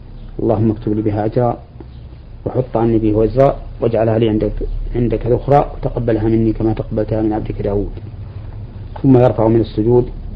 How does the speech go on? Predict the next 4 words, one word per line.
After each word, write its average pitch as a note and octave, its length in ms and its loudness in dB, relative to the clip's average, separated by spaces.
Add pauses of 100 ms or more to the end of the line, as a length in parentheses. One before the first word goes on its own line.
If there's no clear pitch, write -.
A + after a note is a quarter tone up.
(640)
بلا B2 160 8
تكبير A2 520 0 (840)
وبلا B2 280 6
تسليم. G#2 380 -4